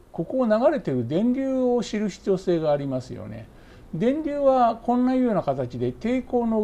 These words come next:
上、まあ、あるいはこういうところの上でもいいんですけども、まあ、出元という意味で、ここの抵抗の上で、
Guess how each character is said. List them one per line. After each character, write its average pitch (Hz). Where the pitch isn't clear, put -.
上、 202
ま 226
あ、 170
あ 180
る 247
い 254
は 175
こ 202
う 208
い 208
う 196
と 214
こ 202
ろ 175
の 113
上 143
で 143
も 127
い 156
い 147
ん 131
で 113
す -
け 101
ど 110
も、 113
ま 202
あ、 -
出 156
元 208
と 185
い 127
う 120
意 123
味 110
で、 104
こ 143
こ 160
の 151
抵 196
抗 202
の 196
上 185
で、 120